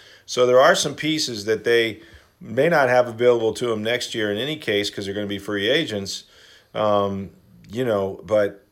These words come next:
I, I don't see them selling off a lot because most of the time teams wanna steal guys and not give you value. But if they can get value, yeah. I mean, it's time to admit that this is not, for whatever reason, a great football team. Or if it is a good football team, there's a major disconnect between them and the coaching staff.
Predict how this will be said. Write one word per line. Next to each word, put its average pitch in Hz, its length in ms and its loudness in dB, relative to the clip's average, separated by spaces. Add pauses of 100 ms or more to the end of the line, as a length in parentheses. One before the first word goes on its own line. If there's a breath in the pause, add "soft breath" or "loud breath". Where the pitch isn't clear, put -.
(140)
I, 80 180 -8
I 120 100 2
don't 135 200 2
see 147 340 -2
them 113 280 0
selling 113 400 2
off 113 260 4
a - 20 -2
lot 104 240 2
because 104 320 -6
most 107 260 -4
of 101 60 -12
the 92 60 -10
time 98 220 -4
teams 101 280 -8
wanna 98 220 -6
steal 127 280 -4
guys 95 300 0
and 95 100 -8
not 95 140 -6
give 98 160 -10
you 92 120 -8
value. 123 320 2
But 101 140 -4
if 107 100 -8
they 190 120 0
can 202 160 -8
get 185 220 -2
value, 160 360 2
yeah. 180 440 0 (460 loud breath)
I 156 40 -8
mean, 196 120 0
it's 214 100 -2
time 254 300 0
to 269 120 4
admit 202 300 0
that 143 140 -14
this 151 180 -4
is 139 140 -8
not, 143 340 2 (420 soft breath)
for 123 140 -4
whatever 156 360 6
reason, 151 280 -2
a 120 60 -4
great 127 260 2
football 123 300 -2
team. 101 320 -8
Or 196 300 4
if 143 120 -2
it 160 80 -2
is 254 140 -2
a 233 40 -10
good 165 200 -6
football 131 280 -2
team, 117 260 -8
there's 113 140 -6
a 117 60 -6
major 135 320 -4
disconnect 110 540 -6
between 107 380 -10
them 107 200 -6
and 101 80 -8
the 95 60 -10
coaching 104 360 -4
staff. 95 340 -10